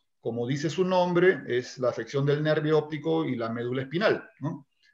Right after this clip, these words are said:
No necesariamente en forma simultánea, ¿no? Muchas veces una precede a la otra, en algunos otros casos puede ser forma simultánea, ¿no? Y tienen los criterios, ¿no? Para,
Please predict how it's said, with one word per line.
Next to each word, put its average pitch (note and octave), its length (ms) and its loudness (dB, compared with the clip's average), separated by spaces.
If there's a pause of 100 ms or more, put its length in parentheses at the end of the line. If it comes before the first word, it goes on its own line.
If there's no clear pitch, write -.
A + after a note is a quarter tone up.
(680)
No E3 240 2
necesariamente F#3 1200 6
en C3 160 6
forma D#3+ 560 4
simultánea, A#2+ 920 0 (100)
¿no? - 260 -8
Muchas D3+ 360 0
veces E3+ 720 4 (440)
una F3 440 4
precede C#3+ 400 2
a D3 60 8
la D#3 140 8
otra, D#3 640 4 (160)
en A2+ 200 -4
algunos B2+ 360 -4
otros D3 240 0
casos D3+ 380 2
puede A#2 280 -4
ser A#2+ 180 -6
forma B2 280 -4
simultánea, D3+ 640 2
¿no? - 260 -10 (640)
Y F#3+ 240 0
tienen F3+ 240 4
los D#3 100 4
criterios, C3+ 580 6
¿no? D#3+ 280 -4
Para, A2+ 440 -2